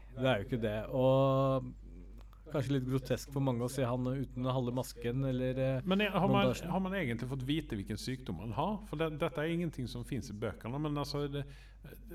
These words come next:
Speaker 2: for meg så er han, enten så, altså, først så tenkte jeg at han hadde syfilis,
Speaker 1: Ja.
Speaker 2: med litt liggesår og sånne ting, men nå ser det jo mer ut som han er spedalsk.
Speaker 1: Ja, jeg vet faktisk ikke hva han har. Eh, det tas ikke opp heller.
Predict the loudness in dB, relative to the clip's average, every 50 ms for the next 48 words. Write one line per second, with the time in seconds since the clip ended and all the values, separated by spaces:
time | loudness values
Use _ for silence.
0 | -10 -10 -8 -4 -2 0 0 2 4 4 4 4 2 0 0 2 4 4 4 4
1 | 4 2 0 0 -2 0 2 2 2 2 0 0 -2 0 0 0 0 0 0 0
2 | 0 0 0 0 -2 -2 -4 -4 -4 0 0 0 0 -2 -4 -6 -2 -2 -2 0
3 | 0 -2 -2 0 0 0 0 0 0 -2 -2 -2 -2 -2 -2 -4 -2 0 0 0
4 | 0 -4 -10 -12 -14 -10 -6 -4 -4 -4 -4 -8 -14 -18 -18 -18 -18 -18 -14 -8
5 | -4 -2 -2 0 0 0 0 0 0 0 0 0 0 0 0 0 0 0 0 0
6 | -2 -2 -2 -2 -2 0 0 0 0 0 0 0 0 -2 -2 0 0 0 0 0
7 | 0 0 0 -2 -2 -2 -4 -4 -4 -4 -6 -6 -6 -2 -2 0 0 -2 -4 -8
8 | -10 -12 -14 -14 -16 -16 -12 -6 -2 0 0 2 2 0 0 0 -2 -2 -2 -2
9 | -2 -4 -6 -8 -10 -10 -8 -10 -10 -10 -10 -8 -6 -6 -6 -6 -6 -8 -8 -10
10 | -10 -12 -14 -16 -16 -14 -10 -10 -8 -8 -8 -8 -8 -8 -8 -8 -8 -6 -4 -4
11 | -4 -4 -4 -8 -8 -8 -8 -6 -8 -8 -8 -8 -6 -8 -6 -6 -8 -8 -6 -6
12 | -6